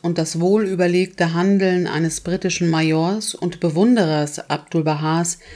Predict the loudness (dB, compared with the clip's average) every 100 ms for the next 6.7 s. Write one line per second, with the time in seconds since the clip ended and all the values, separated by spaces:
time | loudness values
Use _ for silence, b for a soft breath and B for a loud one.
0 | B 0 2 2 2 2 0 0 -2 0
1 | -2 -2 -6 -8 -6 -4 -2 -2 -4 -6
2 | -10 -20 _ _ _ _ _ B B B
3 | B B -6 0 2 2 2 4 4 2
4 | -2 0 0 2 0 2 0 -2 -4 -2
5 | -2 -2 -2 0 0 0 0 -2 -2 -2
6 | 0 2 2 0 0 0 -2